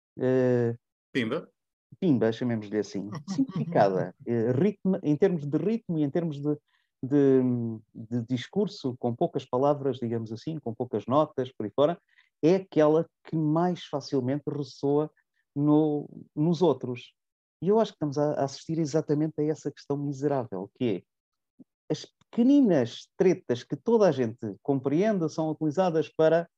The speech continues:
Speaker 1: não para dialogar e conversar, mas para, eh, simplificar o discurso. E os políticos adoram utilizar isso. Enquanto que nós, que não somos políticos, <laughs> e andamos mais na retaguarda do conhecimento, pá, preferimos andar com outros temas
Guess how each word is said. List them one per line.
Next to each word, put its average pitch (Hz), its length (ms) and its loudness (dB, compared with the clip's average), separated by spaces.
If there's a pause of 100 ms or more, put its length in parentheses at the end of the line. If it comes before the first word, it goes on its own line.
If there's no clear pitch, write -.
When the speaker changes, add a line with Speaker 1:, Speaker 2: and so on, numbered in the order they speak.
(420)
Speaker 1:
não 185 280 2
para 117 360 0 (300)
dialogar 113 560 0
e 110 80 -2
conversar, 147 720 0 (160)
mas 135 160 -8
para, 143 420 0
eh, 131 320 -4
simplificar 127 800 -6
o 104 80 -12
discurso. - 400 -18 (260)
E 143 60 -6
os 147 80 -8
políticos 160 400 -10
adoram 156 260 -2
utilizar 160 400 -4
isso. 147 240 -6 (1200)
Enquanto 160 500 2
que 120 240 -4
nós, 139 280 0
que - 100 -14
não 110 100 -6
somos 127 320 -8
políticos, - 640 -10
<laughs> - 720 -10
e 139 40 6
andamos 131 420 2
mais 120 360 0
na 120 140 0
retaguarda 117 640 -4
do 104 140 -10
conhecimento, 131 520 -12 (400)
pá, 156 80 2
preferimos 117 460 -6
andar 123 220 0
com 123 160 -6
outros 123 320 -6
temas 135 280 -4